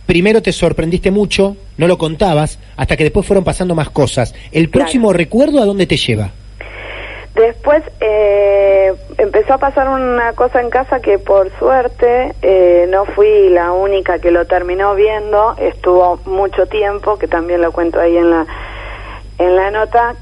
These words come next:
Speaker 2: que, mm, empezó a aparecer un chico, era un chico unos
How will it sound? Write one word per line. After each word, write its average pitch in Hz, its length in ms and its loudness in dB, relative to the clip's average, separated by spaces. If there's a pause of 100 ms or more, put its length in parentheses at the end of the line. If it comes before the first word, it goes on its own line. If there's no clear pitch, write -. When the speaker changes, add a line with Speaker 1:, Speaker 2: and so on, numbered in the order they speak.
(100)
Speaker 2:
que, 180 800 2
mm, - 20 -18
empezó 233 440 0
a 277 240 0
aparecer 240 760 0 (140)
un 202 840 0 (140)
chico, 285 480 -2 (400)
era 160 180 0
un 156 180 -2
chico 175 840 2 (260)
unos 277 420 0